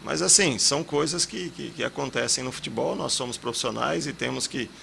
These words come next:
passar por cima disso tudo. Hoje tenho a oportunidade de dirigir o Fortaleza e espero que possa conquistar também aqui aquilo que eu conquistei o ano passado, né? Levar o Fortaleza à Série B, que é o objetivo de todos aqui dentro.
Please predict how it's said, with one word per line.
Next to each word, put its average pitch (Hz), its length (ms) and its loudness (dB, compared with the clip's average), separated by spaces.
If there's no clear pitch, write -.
passar 131 400 6
por 131 160 -4
cima 135 300 4
disso 117 260 2
tudo. 117 320 0
Hoje 120 460 4
tenho 139 220 6
a 135 60 8
oportunidade 120 760 4
de 113 200 -2
dirigir 110 400 -2
o 117 40 -2
Fortaleza 147 760 4
e 165 80 4
espero 147 420 2
que 165 320 2
possa 135 300 4
conquistar 131 520 2
também 127 340 0
aqui 127 260 -2
aquilo 151 240 -4
que 160 100 -4
eu 170 60 0
conquistei 165 420 -2
o 160 80 0
ano 165 120 -2
passado, 165 440 4
né? 107 600 -2
Levar 107 420 4
o 123 100 4
Fortaleza 107 640 2
à 104 80 2
Série 123 240 4
B, 117 240 2
que 147 160 -4
é 135 60 0
o 127 100 0
objetivo 117 460 -4
de 131 100 -4
todos 113 300 -2
aqui 113 160 -4
dentro. - 340 -8